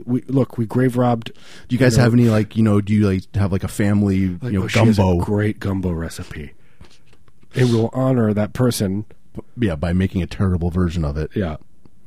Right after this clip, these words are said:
Speaker 2: On a hot plate.
Speaker 1: Yeah.
Speaker 2: All right, this has been Heavy Breather.
Speaker 1: Thank you very much for listening. Th-, thanks for everybody, uh, who have called and who's donated to the show and who, uh, to X-Ray.
Speaker 2: Yeah,
Speaker 1: Um,
Speaker 2: thank you
Speaker 1: we
Speaker 2: so
Speaker 1: love
Speaker 2: much.
Speaker 1: you.
Speaker 2: Love you so much.
Speaker 1: We know
Speaker 2: Uh,
Speaker 1: people sit, are sitting down listening.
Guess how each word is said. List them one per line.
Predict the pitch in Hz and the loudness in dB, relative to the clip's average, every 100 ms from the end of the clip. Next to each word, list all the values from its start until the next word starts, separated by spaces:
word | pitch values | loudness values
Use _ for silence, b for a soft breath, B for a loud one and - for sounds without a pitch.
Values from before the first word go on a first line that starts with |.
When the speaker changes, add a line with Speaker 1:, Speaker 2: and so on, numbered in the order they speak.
| - | -8
Speaker 2:
On | 87 90 | -2 -2
a | |
hot | - 90 - | -2 -4 -4
plate. | 69 69 - - - - | -6 -6 -8 -16 -20 -12
Speaker 1:
Yeah. | 78 65 - - - - - | -10 -10 -16 -18 -20 -20 -6
Speaker 2:
All | 123 | 2
right, | 156 143 | 4 4
this | 117 | 2
has | 131 | 2
been | 117 123 | 4 4
Heavy | 127 127 | 4 4
Breather. | 139 147 127 | 4 6 4
Speaker 1:
Thank | 139 147 | 2 0
you | 151 | 0
very | 160 | 2
much | 156 165 | 4 2
for | - 143 | 2 4
listening. | 160 151 117 107 | 4 4 2 2
Th-, | 151 135 | 2 2
thanks | 170 170 | 0 0
for | - | 4
everybody, | 170 160 156 - - | 4 6 4 0 -4
uh, | 127 117 110 101 - - | -2 0 0 -2 -12 -2
who | 117 | 2
have | 113 | 2
called | - 117 117 | 2 2 2
and | 110 | 2
who's | 107 98 | 0 2
donated | 110 110 107 104 98 - - - | 2 4 4 0 -2 -16 -18 -10
to | 101 | -6
the | |
show | 104 113 101 98 - - - | -2 0 0 0 -4 -12 -10
and | 107 98 98 | -6 -4 -4
who, | - | -6
uh, | 98 90 87 85 - - | -6 -4 -4 -4 -10 -8
to | - | -4
X-Ray. | - - 101 92 92 - - - | -2 0 2 2 -2 -8 -20 -12
Speaker 2:
Yeah, | - 110 | -2 0
Speaker 1:
Um, | 95 | 2
Speaker 2:
thank | 120 117 | 4 4
you | |
Speaker 1:
we | 107 | 4
Speaker 2:
so | 113 | 6
Speaker 1:
love | 110 107 | 6 4
Speaker 2:
much. | |
Speaker 1:
you. | 90 80 - - | 0 -4 -10 -8
Speaker 2:
Love | 104 107 | -4 -2
you | 101 | -2
so | - 113 | 0 2
much. | 107 101 - - | 2 0 -4 -4
Speaker 1:
We | 113 | 0
know | 117 | 0
Speaker 2:
Uh, | 113 | 0
Speaker 1:
people | 127 110 | -2 -2
sit, | - 123 | -2 -2
are | 110 101 | -2 -2
sitting | - 110 104 | 0 0 0
down | 104 98 | 0 2
listening. | 98 - 104 95 | 0 0 0 -2